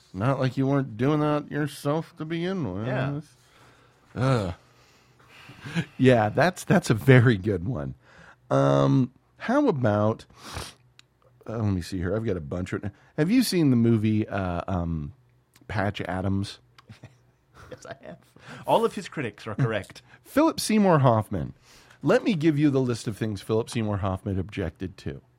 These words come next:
Speaker 1: <clears throat> Practicing medicine without a license. Stealing from a hospital. Ignoring parents' background history.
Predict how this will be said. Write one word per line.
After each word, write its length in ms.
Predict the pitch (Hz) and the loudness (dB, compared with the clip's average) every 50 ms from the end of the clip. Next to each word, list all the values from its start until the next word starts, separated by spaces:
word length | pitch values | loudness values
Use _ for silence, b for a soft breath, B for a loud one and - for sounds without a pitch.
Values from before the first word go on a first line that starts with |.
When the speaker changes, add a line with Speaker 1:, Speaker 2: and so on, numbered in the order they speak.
| _ - | _ -10
Speaker 1:
<clears throat> 840 | 127 123 - 135 123 - - 110 110 - - 113 110 95 78 60 - B B B B B B B | -10 -8 -4 -4 -4 -2 -2 -4 -4 -4 -2 -2 -2 -2 -4 -6 -10 B B B B B B B
Practicing 540 | - 127 110 107 - - 113 - 123 113 110 | 0 0 0 0 0 -4 -4 -2 -2 -2 0
medicine 340 | 104 101 104 104 - 110 | 0 0 -2 -2 -2 -2
without 240 | 104 104 98 98 95 | -2 -2 -2 -2 -2
a 60 | 101 | 0
license. 720 | 120 131 135 123 120 113 - - 85 71 60 64 - - - _ b b b b b b b b b | 0 0 0 -2 -4 -6 -8 -10 -10 -10 -10 -12 -16 -18 -20 _ b b b b b b b b b
Stealing 600 | - - - - - 190 202 214 214 202 196 180 | -12 -12 -8 -2 0 2 2 2 2 2 0 0
from 180 | - 196 180 | 0 0 0
a 40 | 165 | 0
hospital. 680 | 160 - 143 131 135 135 - - 101 82 73 64 62 - - B B B B B - | -2 0 0 0 0 -2 -4 -8 -8 -6 -6 -8 -8 -12 -16 B B B B B 2
Ignoring 680 | 156 143 131 139 143 147 165 196 196 190 190 185 170 | 4 4 6 6 4 4 4 4 4 2 2 0 -2
parents' 440 | 135 - - 160 151 151 147 139 143 - | -4 -2 -2 0 2 2 2 0 -2 -6
background 800 | - 98 92 - 110 113 131 - - 123 120 123 120 117 117 110 | -14 -6 0 2 2 2 2 0 0 2 4 4 4 4 2 0
history. 640 | 104 82 87 123 - - - 98 78 67 67 65 65 | 0 2 0 0 0 -2 -8 -8 -8 -8 -10 -12 -12